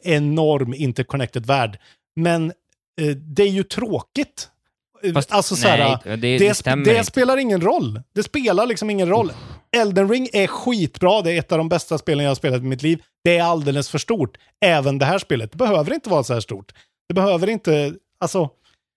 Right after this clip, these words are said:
Speaker 2: Men du kan
Speaker 1: Det
Speaker 2: välja
Speaker 1: ska
Speaker 2: hur stort det ska vara. Du behöver inte göra alla grejerna ju.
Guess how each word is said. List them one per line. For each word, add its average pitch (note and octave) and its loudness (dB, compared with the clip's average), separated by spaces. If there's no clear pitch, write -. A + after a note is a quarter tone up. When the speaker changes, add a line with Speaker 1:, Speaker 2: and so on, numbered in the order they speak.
Speaker 2:
Men C3 0
du C#3 2
kan F3 4
Speaker 1:
Det D#3 2
Speaker 2:
välja D#3 2
Speaker 1:
ska F#3+ 2
Speaker 2:
hur - 4
stort - -2
det B2 -2
ska A#2+ 0
vara. F#2+ -2
Du A2 -6
behöver D#3 2
inte D#3 -4
göra C3 2
alla A2 -2
grejerna F#2 -8
ju. E2+ -10